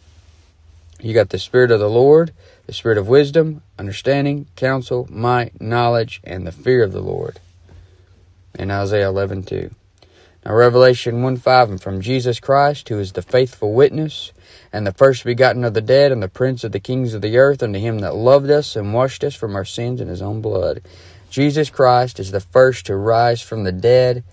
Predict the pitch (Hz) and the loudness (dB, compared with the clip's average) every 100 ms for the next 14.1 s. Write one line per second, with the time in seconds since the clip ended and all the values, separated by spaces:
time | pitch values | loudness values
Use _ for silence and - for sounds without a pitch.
0 | - _ _ _ _ _ - 98 107 113 | -20 _ _ _ _ _ -10 -6 -2 0
1 | 107 101 101 101 98 92 87 90 107 90 | 0 2 2 0 -2 -6 -6 -6 -6 -6
2 | 87 - 127 123 - 123 120 107 104 107 | -2 2 2 2 -4 -2 0 -2 -4 -6
3 | 101 95 87 69 - - - - - - | -4 -4 -4 -6 -10 -18 -20 -20 -20 -20
4 | - - - - - - 95 101 101 - | -20 -20 -20 -20 -16 -8 -6 -4 -6 -6
5 | 104 101 117 131 104 85 - 101 95 92 | -8 0 4 4 2 -4 -8 -8 -8 -2
6 | 123 120 123 120 120 113 127 117 95 - | 0 0 0 0 -2 -2 2 2 2 -2
7 | 101 98 110 131 117 - 98 - - - | -6 -2 4 4 4 -2 -6 -6 -14 -20
8 | - - - 113 110 104 92 135 123 104 | -20 -20 -8 -4 -2 -2 -2 -4 -2 -2
9 | 98 95 117 110 104 117 104 - 117 117 | -4 -4 -4 -2 2 4 4 2 -2 -4
10 | - - 127 120 - 120 117 120 - - | -6 -8 -6 -6 -6 -6 -2 0 -2 -6
11 | _ _ - - _ _ - 127 117 101 | _ _ -20 -20 _ _ 2 4 4 4
12 | 120 123 101 - 143 143 - 101 - 98 | 4 4 2 -2 0 0 -2 -6 -4 -4
13 | 92 - 98 98 107 107 104 107 95 76 | -4 -6 -6 -4 -4 -6 -4 -2 -2 -4